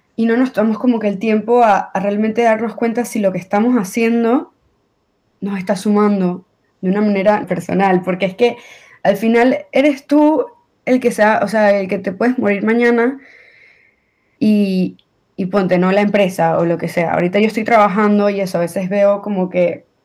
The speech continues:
o sea, que estamos haciendo algo y simplemente como que no, no, no paras a pensar como que, ok, ¿cómo este algo va, impacta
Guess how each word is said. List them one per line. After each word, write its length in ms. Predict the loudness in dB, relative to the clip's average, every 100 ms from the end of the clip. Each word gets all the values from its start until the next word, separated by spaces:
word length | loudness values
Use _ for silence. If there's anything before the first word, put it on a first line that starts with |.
| -6 -2
o 40 |
sea, 120 | 2
que 80 | 2
estamos 360 | 2 0 2 0
haciendo 300 | -2 0 2
algo 440 | 4 4 2 -2 -4 -20 _ _
y 100 | -6
simplemente 880 | 0 0 2 2 2 2 2 2 -2 _ _ _ _ _ _ _ _ _ _ -10
como 240 | -6 -4
que 200 | -4 -2
no, 520 | 0 0 0 2 0
no, 400 | 0 -2 -2 -6 _
no 240 | 0 0 2
paras 280 | 0 2 -2
a 100 | -2
pensar 300 | -4 -4 0
como 220 | 0 0
que, 60 | -2 -4 -4 -4
ok, 60 |
¿cómo 260 | -4 -2 -2
este 180 | -2 0
algo 220 | 0 2
va, 240 | 0 0 -6 _
impacta 720 | -8 -2 -2 -2 -4 -4 -6